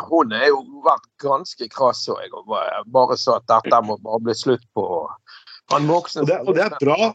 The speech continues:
Speaker 2: og du kan ikke si det at dette er angrep fra høyresiden lenger, for du sier hva du vil om Høyre, men Høyre har faktisk,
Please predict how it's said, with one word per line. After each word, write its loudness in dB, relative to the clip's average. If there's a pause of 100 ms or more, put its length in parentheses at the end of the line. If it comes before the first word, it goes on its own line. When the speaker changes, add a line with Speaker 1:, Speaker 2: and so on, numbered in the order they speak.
(120)
Speaker 2:
og 0
du 2
kan 2
ikke -4
si 0
det 2
at -4
dette 0
er -10 (160)
angrep -8
fra 4
høyresiden -4
lenger, 0
for 2 (720)
du 4
sier -2
hva 4
du 2
vil 2
om -2
Høyre, 0
men 0
Høyre 2
har -4
faktisk, 0